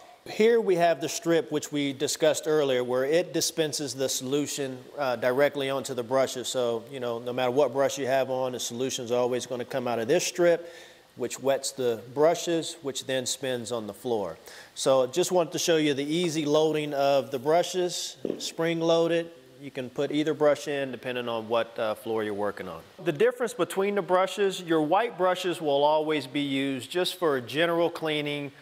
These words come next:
um, urethane surfaces, pre-finished surfaces. Um, it's a softer brush, whereas the red brush, you know, you could use on some of the harder surfaces like stone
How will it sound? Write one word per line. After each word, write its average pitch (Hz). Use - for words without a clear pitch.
um, 123
urethane 160
surfaces, 156
pre-finished 156
surfaces. 143
Um, 127
it's 156
a 139
softer 170
brush, 135
whereas 135
the 127
red 151
brush, 135
you 135
know, 135
you 135
could 185
use 160
on 143
some 147
of 131
the 131
harder 147
surfaces 147
like 123
stone 143